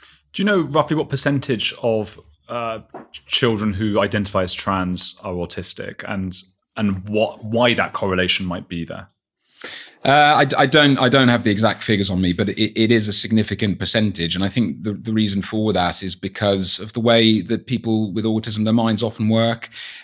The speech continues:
Speaker 2: Um, and again, they can kind of attach themselves to lines of thinking that are really quite rigid in nature. So again, we're looking at this idea of masculinity and femininity.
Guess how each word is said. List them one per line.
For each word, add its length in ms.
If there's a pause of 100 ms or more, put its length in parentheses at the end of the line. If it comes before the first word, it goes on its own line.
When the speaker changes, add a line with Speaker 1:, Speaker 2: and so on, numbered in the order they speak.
Speaker 2:
Um, 340
and 120
again, 280
they 100
can 200
kind 180
of 160 (460)
attach 440
themselves 720 (280)
to 440 (120)
lines 400
of 80 (180)
thinking 540
that 100
are 80
really 220
quite 340
rigid 460
in 180
nature. 460
So 160
again, 260
we're 80
looking 240
at 80
this 160
idea 220
of 80
masculinity 720
and 140
femininity. 760